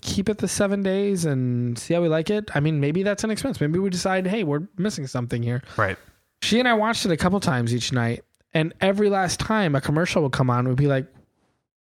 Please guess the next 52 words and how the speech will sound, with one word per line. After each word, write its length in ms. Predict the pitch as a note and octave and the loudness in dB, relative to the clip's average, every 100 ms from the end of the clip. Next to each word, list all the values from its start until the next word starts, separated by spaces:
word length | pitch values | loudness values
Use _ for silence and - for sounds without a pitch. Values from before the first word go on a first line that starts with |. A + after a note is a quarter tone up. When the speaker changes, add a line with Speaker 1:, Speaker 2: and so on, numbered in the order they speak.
| _ | _
Speaker 1:
"What 140 | G3+ E4 | 2 2
is 80 | |
going 280 | E4+ D#4 D#3 | 2 0 0
on 280 | E3 F#3+ C4+ | -2 0 2
right 200 | F3 C3+ | 2 2
now?" 120 | C#3 | 2
Like, 140 | E3 F3+ | 2 2
we'd 180 | A#3 - | 0 0
freak 340 | - C4+ G#3+ | 0 0 4
out. 220 | B3+ F3 | 4 4
Like, 120 | C#3+ E3 | 2 2
"What, 280 | C#4+ - | 0 2
what 140 | C4+ F4 | 0 4
is 200 | F#4+ D#3 | 2 2
this?" 260 | C#3 B2 A2 | -2 0 2
Speaker 2:
Yeah. 200 | F#2 F2+ - _ _ _ F#3 | 2 0 -6 _ _ _ 2
Speaker 1:
Like, 140 | G3 | 4
we'd 120 | A3+ | 4
literally 300 | A#3 C4 A#3 | 4 4 4
watch 180 | G#3 F#3 | 2 0
the 60 | E3 | 0
same 300 | - F#3+ F#3 | 2 0 2
shows 280 | F#3 D#3+ | 2 4
we 60 | D#3+ | 2
watch 260 | D3+ D3 D3 | 2 2 2
on 140 | B2 | 2
Hulu, 400 | G3+ F#3 C3+ B2 - | 2 2 2 -2 -2
ad-free, 800 | D3+ E3 D3+ - G3 C#3+ A#2+ B2 - - | 0 0 0 0 2 2 0 -4 -10 -8
and 140 | - C#3 | 0 2
all 120 | E3+ | 2
of 80 | F3+ | 0
a 60 | |
sudden, 480 | - F#3 E3 D3+ D3+ | 0 0 2 0 -2
there's 240 | D3 D3 C#3+ | 0 0 -2
an 140 | D3+ | -4
ad 420 | D#3+ D#3+ D3+ C3+ | -2 0 2 0
every, 320 | C#3+ C3+ C3 | -2 0 2
like, 220 | B2 A#2+ C3+ | 2 -2 -4
ten 300 | - D#3 E3+ | -4 -2 0
minutes 400 | F#3+ E3 B2+ - - - - _ | 0 0 -2 -6 -12 -20 -20 _
for 140 | G#3+ G3+ | 0 2
five 300 | G#3+ G#3 F#3 | 2 2 2
whole, 220 | F#3 F#3+ F3 | 0 0 2
like, 180 | F3 F3 | 2 2
it's 160 | D#3+ | 0
literally 360 | A#3 A3 F3 D3+ | 2 2 2 2
a 80 | B2+ | 0
third 480 | - G#3+ G#3 G3 | -2 2 2 2
of 100 | E3+ | 2
the 80 | D3+ | 2
viewing 300 | D3 F3+ D3+ | 2 2 2
experience 640 | B2 - B2+ B2 A#2 A2+ | 0 -2 -2 0 0 -2